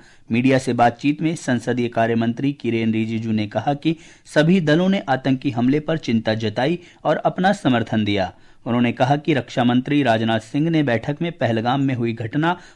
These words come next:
और भारत सरकार द्वारा की गई कार्रवाई के बारे में जानकारी दी। श्री रिजिजू ने कहा कि बैठक के दौरान खुफिया ब्यूरो और गृह मंत्रालय के अधिकारियों ने सदस्यों को घटना और सुरक्षा चूक के बारे में जानकारी दी। बैठक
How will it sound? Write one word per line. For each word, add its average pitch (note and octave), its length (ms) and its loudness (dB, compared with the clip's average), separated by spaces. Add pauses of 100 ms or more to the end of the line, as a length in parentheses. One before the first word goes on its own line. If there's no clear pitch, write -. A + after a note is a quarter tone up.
और D#3 140 0
भारत D3 340 0
सरकार C3+ 440 0
द्वारा C3 240 0
की D3 240 -4
गई C#3+ 180 0
कार्रवाई B2 460 0
के B2 160 -4
बारे B2 240 0
में D3 180 2
जानकारी G#2 540 0
दी। F#2+ 240 -6 (340)
श्री C3 220 0
रिजिजू A#2+ 480 0
ने A#2 140 0
कहा B2 220 0
कि C#3+ 160 -4
बैठक A2+ 400 -2
के A2+ 80 -4
दौरान B2 440 0 (280)
खुफिया F#3 420 2
ब्यूरो D3 360 2
और D#3+ 200 -2
गृह C#3 300 2
मंत्रालय C#3+ 460 0
के D3 120 -6
अधिकारियों A#2+ 520 0
ने D#3+ 180 0 (300)
सदस्यों D3+ 440 -2
को F#3+ 160 0
घटना C#3 380 -2
और D3 220 -2
सुरक्षा C#3 460 -2
चूक - 480 -4
के D3 120 2
बारे C3+ 220 4
में D#3+ 200 -2
जानकारी G#2+ 500 2
दी। G2 240 -6 (380)
बैठक C3+ 300 0